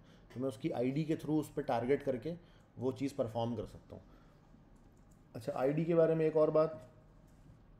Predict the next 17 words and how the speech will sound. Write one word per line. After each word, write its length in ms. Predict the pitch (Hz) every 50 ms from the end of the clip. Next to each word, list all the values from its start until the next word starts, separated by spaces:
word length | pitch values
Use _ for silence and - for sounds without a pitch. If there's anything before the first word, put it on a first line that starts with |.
| - - -
कि 100 | - 135 - - -
एक 240 | 151 165 165 - - - -
आईडी 300 | 131 131 131 135 151 151
जो 140 | 139 147 139
आपने 220 | 131 131 139 131
लगा 280 | 127 117 98 104 107 104
दी, 140 | 98 98 92 85 92
मिसाल 320 | 104 110 - 120 123 135
के 60 | 139
तौर 100 | 139 135
पे 60 | 143 139
मैंने 180 | 135 131 135
लिखा 280 | 135 131 113 - 135 131
आईडी, 360 | 120 117 120 123 123 139 147 147 - - - - - - - - - - - - - - - - - - - - - - - - - - - - - - -
अ, 680 | - 113 107 104 104 104 98 98 98 95 92 90 90 90 - - - - - - -
first 280 | 151 147 147 - -
element, 460 | 127 110 110 107 98 92 87 85 -